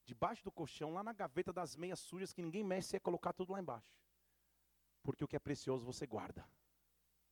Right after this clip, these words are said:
Estão comigo aqui? O que é precioso você guarda. Talvez é por isso que Salmo cento e dezenove, versículo onze, a Bíblia diz assim, "Senhor, eu escondi a tua palavra no meu coração,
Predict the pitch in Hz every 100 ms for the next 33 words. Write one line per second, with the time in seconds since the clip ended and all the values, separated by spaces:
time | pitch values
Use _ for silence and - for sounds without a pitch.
0 | _ _ _ _ _ _ _ - - 139
1 | - 139 135 - 175 147 - _ _ _
2 | - - 135 - - 139 - 135 127 135
3 | 143 117 110 - 95 - _ 160 147 139
4 | 190 - - - 139 170 - 156 151 _
5 | _ _ - - - - 170 180 - 170
6 | 170 156 151 165 156 139 - - 139 165
7 | 151 143 151 139 143 - 143 - 139 135
8 | 147 175 - - - 147 147 - - 143
9 | 127 113 139 151 - 151 151 135 117 127
10 | 135 135 131 127 135 - 139 - - 117